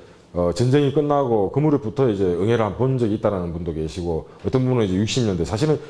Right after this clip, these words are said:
육십 년대쯤부터 이제 응애를 보이기 시작을 했다라고 하시고 제일 응애가 이제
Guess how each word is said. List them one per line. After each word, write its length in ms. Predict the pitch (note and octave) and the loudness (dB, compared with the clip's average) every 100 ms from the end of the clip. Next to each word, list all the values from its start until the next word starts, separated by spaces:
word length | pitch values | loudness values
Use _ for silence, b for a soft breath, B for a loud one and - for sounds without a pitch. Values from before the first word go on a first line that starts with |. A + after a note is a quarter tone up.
| B B | B B
육십 260 | E3 A#3 G#3+ | 0 2 4
년대쯤부터 1080 | F#3 D#3+ D3+ E3 E3+ E3+ E3 D#3 D#3+ F3 | 4 4 2 2 2 2 0 0 2 2
이제 200 | C#3+ A#2+ | 2 2
응애를 540 | A2+ C3 C3 C3 B2 A#2+ | 2 2 4 4 2 2
보이기 260 | A#2+ A#2 | 2 0
시작을 520 | G2+ A2 G2+ G2+ E2+ - - B - | 0 0 0 -2 -4 -10 -20 B -6
했다라고 400 | C#3 B2+ G2+ F2+ | 0 2 2 -2
하시고 480 | E2+ F2 D2+ C#2+ - B B B - | -6 -8 -8 -10 -12 B B B -2
제일 520 | C3 E3+ F3+ E3+ E3 | 4 4 6 4 2
응애가 360 | C#3 D#3 D3+ C#3 | 2 2 4 2
이제 460 | B2 A#2 - - | 2 2 0 -10